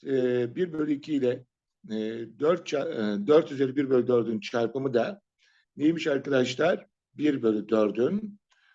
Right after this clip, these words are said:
bir bölü dördüncü kuvveti. Dolayısıyla x'in dört defa, e, hatta x'in üç defa kuvvetini almışım. Burada da bir bölü dördün üç defa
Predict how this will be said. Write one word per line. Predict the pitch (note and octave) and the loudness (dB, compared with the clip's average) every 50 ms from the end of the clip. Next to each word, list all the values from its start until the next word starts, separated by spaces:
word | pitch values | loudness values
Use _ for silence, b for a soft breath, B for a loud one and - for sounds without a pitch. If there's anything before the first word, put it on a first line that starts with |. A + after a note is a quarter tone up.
| _ _ _ | _ _ _
bir | - C3 D3+ D3 C#3 G#2 | 0 2 2 2 4 2
bölü | A2+ A2 G#2 G2 - | 2 2 2 0 -2
dördüncü | G#2 G2 F#2+ F#2 F#2 G#2+ G#2+ G#2+ G2+ A#2 | -2 -2 -2 -2 -4 -4 -4 -4 -6 -6
kuvveti. | - D3+ D#3 E3 E3+ E3 E3+ F3+ F3+ F3+ - _ _ _ b b b b b b b _ | -2 4 6 6 6 6 6 4 4 2 -6 _ _ _ b b b b b b b _
Dolayısıyla | D3 D#3 E3 E3 D#3+ D3+ D3+ - - C#3 B2 A2+ G#2+ G#2+ A#2 C3+ F3 F#3+ - - - _ _ _ _ _ _ _ _ _ _ _ _ - | 0 4 6 8 8 8 6 4 0 -2 0 2 2 2 2 2 0 -2 -6 -8 -14 _ _ _ _ _ _ _ _ _ _ _ _ -6
x'in | - D#3 - - - D#3 D3+ D3+ C#3 C3+ | -4 -4 -4 -4 -6 -6 -6 -6 -2 0
dört | F3 G3+ G3+ G3+ - | 0 0 0 -4 -4
defa, | E3+ D3+ - - B2+ A#2+ - - - - - - - A3+ B3+ - | -6 -6 -4 -4 -6 -6 -6 -6 -8 -8 -2 -2 -2 -2 -2 -2
e, | B2+ A#2+ A#2 A2+ A#2 A#2 A#2 A#2 A2+ A2+ - - _ _ _ _ _ _ _ _ _ - E3 | 0 0 0 0 0 0 -2 -4 -6 -6 -8 -10 _ _ _ _ _ _ _ _ _ -18 -12
hatta | - - C#3+ C3+ - - D#3+ C#3 C3+ | -10 -10 -10 -8 -6 -4 -4 -2 0
x'in | F#3 G3+ G3+ - - D3 D#3 | 0 0 0 0 0 2 4
üç | F#3+ G3 - - | 4 4 4 2
defa | D3+ - - C3+ B2+ A#2+ | 2 2 4 0 0 0
kuvvetini | B2 C#3+ C#3 C3+ C3+ - E3 D#3+ | 0 4 4 4 4 4 2 2
almışım. | D3+ C3+ B2 A2+ A2+ - G#3 - - | 4 2 2 0 -4 -6 -8 -2 0
Burada | G3 F#3 D#3+ C#3 | 0 0 2 0
da | D3 D3+ - | -2 0 2
bir | F#3 D#3+ C#3 | 2 2 4
bölü | B2+ B2 A#2 G2+ | 6 4 4 6
dördün | A#2+ A#2+ A2+ A2 A#2+ B2+ - | 6 6 6 4 0 -6 -4
üç | G#3 E3+ - - - | -6 -6 -6 -4 -4
defa | A#2 G#2 - C#3 D#3+ F#3+ A3 | -6 0 4 4 4 4 2